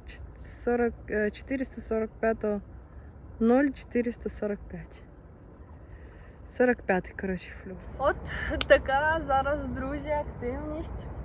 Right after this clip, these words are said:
у щучки. Може, вона і активна на воблерки буде, я не знаю. Я воблерами просто не ловлю.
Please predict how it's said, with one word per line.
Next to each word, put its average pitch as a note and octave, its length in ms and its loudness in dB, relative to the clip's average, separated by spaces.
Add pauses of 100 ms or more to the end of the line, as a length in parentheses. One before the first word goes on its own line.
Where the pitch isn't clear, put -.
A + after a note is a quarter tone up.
(140)
у D4 120 -2
щучки. B3+ 600 -4 (400)
Може, F4 300 2
вона F4 440 2
і D#4+ 160 0
активна D#4+ 640 0
на D4 160 -2
воблерки D#4 800 0
буде, C4+ 400 -2
я C4 360 0
не C#4+ 140 -4
знаю. A#3 320 0
Я C4 160 2
воблерами D4 680 0 (100)
просто C#4 320 -4
не C#4 140 -4
ловлю. D4 580 0